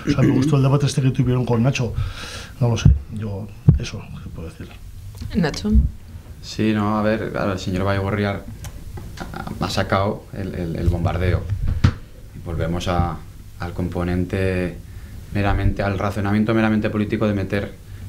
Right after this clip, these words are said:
Speaker 3: este asunto tan deprisa en, en el pleno, para que al final el titular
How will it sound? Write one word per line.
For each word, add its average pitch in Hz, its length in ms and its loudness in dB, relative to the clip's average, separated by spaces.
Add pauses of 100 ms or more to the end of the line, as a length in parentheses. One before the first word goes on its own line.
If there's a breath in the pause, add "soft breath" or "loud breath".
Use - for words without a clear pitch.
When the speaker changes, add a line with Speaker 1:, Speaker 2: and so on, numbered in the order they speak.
Speaker 3:
este - 240 -2
asunto 107 420 0
tan 98 160 -2
deprisa 92 460 0
en, 95 240 0
en 90 180 -2
el 82 120 -2
pleno, 87 320 0 (1120 loud breath)
para 90 260 2
que - 80 -4
al 92 80 0
final 104 540 6 (640 loud breath)
el 90 160 -2
titular 104 640 2